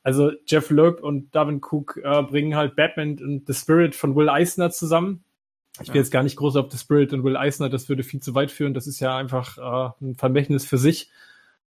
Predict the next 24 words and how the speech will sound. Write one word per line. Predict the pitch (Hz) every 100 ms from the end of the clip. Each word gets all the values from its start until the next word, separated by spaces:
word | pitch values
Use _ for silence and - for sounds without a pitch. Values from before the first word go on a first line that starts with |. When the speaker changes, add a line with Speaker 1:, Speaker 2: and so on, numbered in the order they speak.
| -
Speaker 1:
Ähm, | 131 135 135 _
aber | 131 139
ich | 143 -
fand | - 156 170
tatsächlich, | 160 143 160 156 131 -
der, | 147 156 151 139
dieses | 120 156 170 143 -
Zusammentreffen, | 131 160 - 147 123 143
auch | 147 -
wenn | 160
das | 160
so | -
ein |
bisschen | 151 - 147
albern | 143 175 180 180 175 175 170 175 - _
hier | - 160 170
und | 185 175
da | 170
herkommt, | 160 165 180 185 196 - _ - _
weil | 135
das | 156 -
sehr | 165
cartoony | - 147 - - 196 220 226
ist, | 240 302 - -